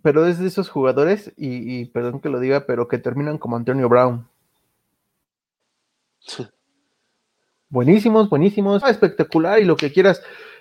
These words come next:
Speaker 1: pero decisiones en su vida personal de actitudes y situaciones parecidas, pues terminan,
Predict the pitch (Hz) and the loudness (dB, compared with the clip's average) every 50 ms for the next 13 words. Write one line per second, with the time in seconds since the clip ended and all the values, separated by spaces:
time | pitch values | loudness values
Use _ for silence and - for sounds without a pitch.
0 | _ - 156 143 143 143 147 147 131 151 135 - 190 196 214 220 208 208 170 135 | _ 2 6 6 8 6 6 4 0 -2 0 2 2 2 2 0 0 -2 -4 -4
1 | - 135 131 147 156 170 165 - - 127 120 120 127 127 131 131 139 143 143 139 | -4 -4 -2 0 0 -2 -2 -2 -6 -6 -6 -6 -8 -8 -6 -4 -2 0 -2 -2
2 | - - 113 110 - - 123 123 127 131 135 131 131 127 123 117 110 113 - - | -2 -6 -12 -12 -8 -6 -4 -2 0 0 2 2 2 2 0 -2 -4 -8 -14 -18
3 | - - 117 120 - - 123 - 123 120 - 139 143 139 - 123 113 101 113 120 | -16 -14 -14 -14 -16 -18 -16 -14 -14 -12 -10 -10 -10 -8 -6 -6 -6 -6 -4 0
4 | 127 135 139 147 139 - 123 120 117 - 127 120 123 135 135 135 139 139 135 127 | 2 4 4 2 2 0 -4 -4 -2 -2 -4 -2 -2 -2 -2 -2 -2 -2 -4 -10